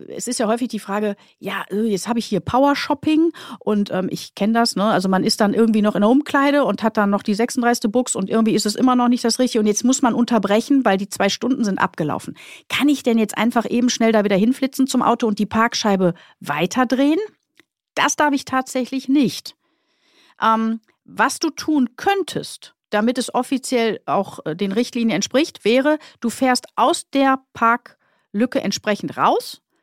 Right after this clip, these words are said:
machst eine Fahrt um den Häuserblock, parkst dann wieder ein, wenn der Parkplatz dann noch frei ist und kannst dann wieder die neue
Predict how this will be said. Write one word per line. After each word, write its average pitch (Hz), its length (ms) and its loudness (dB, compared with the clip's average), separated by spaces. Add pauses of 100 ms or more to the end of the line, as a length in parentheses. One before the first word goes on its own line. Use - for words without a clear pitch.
(220)
machst - 380 -2
eine 262 180 0
Fahrt 247 300 -2
um 240 120 -2
den 202 200 -2
Häuserblock, 220 640 -4 (600)
parkst 262 300 0
dann 226 220 -4
wieder 220 280 -4
ein, 202 260 -2
wenn 233 100 0
der 202 80 0
Parkplatz 214 540 -4
dann 196 160 0
noch 180 160 -4
frei 143 320 -4
ist - 240 -4
und 254 240 -4
kannst - 360 -6
dann 208 280 4
wieder 285 320 2
die 208 140 -6
neue 208 340 2